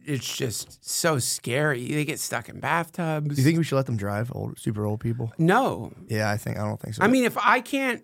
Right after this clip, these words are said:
Speaker 1: if I, okay, so if I'm not allowed to drive after a couple of vodka sodas,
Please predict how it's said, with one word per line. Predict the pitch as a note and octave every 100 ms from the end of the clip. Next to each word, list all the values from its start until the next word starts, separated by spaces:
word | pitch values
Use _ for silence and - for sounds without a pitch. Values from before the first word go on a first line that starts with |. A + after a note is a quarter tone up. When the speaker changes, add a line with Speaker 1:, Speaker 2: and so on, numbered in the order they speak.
| -
Speaker 1:
if | C#3+
I, | -
okay, | D#3 F3+
so | C3
if | D3+
I'm | D#3+ G#3+
not | A#3+
allowed | A3+ F#3 E3
to |
drive | C#3+ D3+ D3+
after | C3+ C3 C3 -
a |
couple | B2+ E3 C#3
of | B2
vodka | C3 C3 A#2
sodas, | - C3+ C3 - -